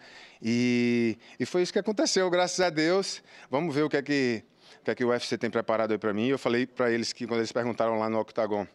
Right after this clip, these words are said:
qual era a data, eu queria lutar antes do verão aqui do americano. E vamos ver o que é que vai acontecer aí.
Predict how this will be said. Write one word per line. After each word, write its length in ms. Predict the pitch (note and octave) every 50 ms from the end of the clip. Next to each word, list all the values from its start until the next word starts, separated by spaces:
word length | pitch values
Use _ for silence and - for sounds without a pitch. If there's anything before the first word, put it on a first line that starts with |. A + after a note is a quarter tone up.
| _ _ - - - - - - - _
qual 160 | - A#2+ A2+
era 180 | A#2 A#2+ B2 A#2+
a 20 |
data, 260 | G#2+ A2 A#2+ C3 B2 C3
eu 40 |
queria 180 | - C3 A#2+ A#2+
lutar 280 | A#2+ A#2 - - A2+ A#2
antes 140 | A#2+ -
do 100 | - B2
verão 300 | A2 A#2+ A#2 A2 A2+ A2
aqui 240 | G#2+ - - A2+ G#2+
do 320 | G2+ G#2 G2+ G2+ F#2+ F2+ E2 - - _ _ - - - - -
americano. 720 | - G#2+ A#2+ B2 A#2+ A#2+ - C3 B2+ C3+ C#3+ D3+ D#3 D3 - - - -
E 60 | -
vamos 220 | A#2 C#3 F3+ G3+ E3+
ver 60 | E3+
o 40 | D#3+
que 80 | -
é 40 | E3
que 60 | -
vai 120 | D3+ D#3 D#3
acontecer 360 | - E3+ - F3+ - - E3+
aí. 280 | D3 A#2+ A#2 A#2 A#2